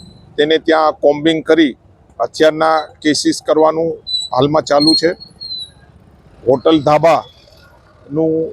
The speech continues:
અ, ચેકિંગ કરવામાં, અ, ચાલુ છે હાલમાં. અને આવતીકાલે જે થર્ટી ફર્સ્ટ છે ત્યાંથી, અ, વહેલી સાંજથી, અ, તમામ પોલીસ,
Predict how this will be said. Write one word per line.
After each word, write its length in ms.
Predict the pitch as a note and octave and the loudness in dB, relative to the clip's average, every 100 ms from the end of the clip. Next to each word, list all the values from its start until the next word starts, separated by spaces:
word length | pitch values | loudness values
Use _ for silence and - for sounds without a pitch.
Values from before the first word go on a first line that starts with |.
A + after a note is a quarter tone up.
| - | -4
અ, 220 | D3 D3 C#3 | 2 2 2
ચેકિંગ 420 | D3+ C#3+ D#3+ D#3 | -2 -2 -2 -2
કરવામાં, 760 | D#3 D#3 D#3 D#3 D#3 C#3+ - | 2 2 2 2 0 -2 -2
અ, 240 | C#3 C#3 - - | 0 0 -2 -2
ચાલુ 260 | C#3+ D3+ | 0 0
છે 160 | D3 D#3+ | 0 2
હાલમાં. 360 | D3 D3+ E3 D3+ - - - _ - _ _ - | 2 0 -2 -4 -12 -20 -20 _ -20 _ _ -4
અને 300 | F3 D3 - - - - - - | 0 0 -2 -12 -20 -20 -10 -2
આવતીકાલે 600 | D3 C#3+ E3 D#3+ D#3+ D#3 | 0 0 0 2 2 2
જે 140 | D3+ | -2
થર્ટી 360 | - C#3 - D#3 | -2 -6 -2 -2
ફર્સ્ટ 380 | - D#3+ - - | 0 0 -2 -8
છે 280 | - C#3 G2+ - - - - - - | -2 0 -2 -12 -20 -20 -20 -12 0
ત્યાંથી, 640 | D3 - D#3+ D#3 D3+ D#3 _ _ _ _ - | 0 2 2 2 0 -4 _ _ _ _ -4
અ, 60 | B2+ C3 B2 - - - - - - - - - | 0 2 2 -2 -16 -20 -20 -20 -20 -20 -20 -4
વહેલી 400 | C#3 D#3+ F3+ E3 - - - - - - - - - - - - - - - - - - - | 0 2 2 -2 -6 -20 -20 -20 -20 -20 -20 -20 -20 -20 -20 -20 -20 -20 -20 -20 -20 -12 -4
સાંજથી, 560 | D3+ E3+ E3+ F3 A#2+ - _ _ _ _ _ _ _ - - | 0 0 0 0 0 -4 _ _ _ _ _ _ _ -20 -6
અ, 100 | D3 - - | -6 -4 -2
તમામ 300 | D#3 - E3+ | 2 2 2
પોલીસ, 560 | D#3+ D#3+ F3+ - - | 0 2 2 -2 -10